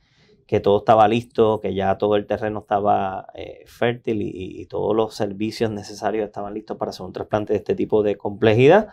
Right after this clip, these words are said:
pues empezamos a hacer trasplante halogénico. El primer trasplante se hizo en febrero dos del dos mil diecisiete.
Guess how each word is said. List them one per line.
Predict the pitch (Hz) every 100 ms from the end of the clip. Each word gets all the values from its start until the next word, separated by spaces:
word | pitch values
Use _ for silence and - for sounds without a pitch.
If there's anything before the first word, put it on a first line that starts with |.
| - _ _ _ -
pues | 160
empezamos | 196 165 135 135
a | 143
hacer | 151
trasplante | 147 - 143 139 135
halogénico. | 127 123 110 98 95 - -
El | -
primer | - 98 95
trasplante | - 113 - 123 120
se | 127
hizo | 123 139
en |
febrero | 131 107 107 107 110
dos | 110 165 - -
del | - 101 107
dos | 98 92 -
mil | 98 98
diecisiete. | 107 104 101 - - - -